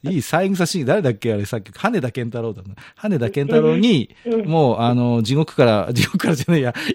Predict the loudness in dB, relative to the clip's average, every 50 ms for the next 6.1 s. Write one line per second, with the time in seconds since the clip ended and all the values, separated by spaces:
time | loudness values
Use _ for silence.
0 | _ 0 2 4 4 4 2 0 -4 -4 -8 _ 0 0 2 2 0 -2 0 0
1 | 2 2 2 2 0 -2 -4 -4 -4 -4 -6 -8 -16 -6 -2 -2 -2 2 2 2
2 | 2 2 0 0 -2 _ 2 2 2 2 0 _ -18 -20 -20 -20 _ _ _ _
3 | -4 -2 0 2 2 0 0 -2 0 0 2 2 4 4 4 2 2 2 4 2
4 | 2 2 2 2 2 2 2 0 -2 -2 -2 0 0 0 0 0 0 -2 0 0
5 | 0 0 0 -2 -2 -2 -2 -2 -2 -2 -2 -4 -4 _ -10 -8 -8 -8 _ _
6 | _